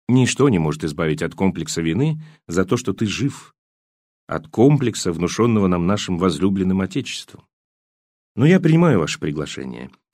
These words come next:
И позвольте мне, в свою очередь, угостить вас бутылочкой нью-йоркского рислинга. На короткое время мы снова почувствуем себя людьми.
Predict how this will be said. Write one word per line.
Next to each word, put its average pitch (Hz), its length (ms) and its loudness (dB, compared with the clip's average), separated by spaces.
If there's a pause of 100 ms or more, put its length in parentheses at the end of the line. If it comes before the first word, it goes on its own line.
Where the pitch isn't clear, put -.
И 135 160 2
позвольте 147 460 4
мне, 131 180 4
в - 60 -10
свою 113 280 2
очередь, 131 380 0
угостить 107 460 0
вас 127 360 -2
бутылочкой 113 800 -2
нью-йоркского 110 720 2
рислинга. - 640 -8 (480)
На 175 120 2
короткое 113 420 4
время 117 300 4
мы 95 120 4
снова 127 280 2
почувствуем 101 480 -2
себя 95 220 -2
людьми. 95 380 0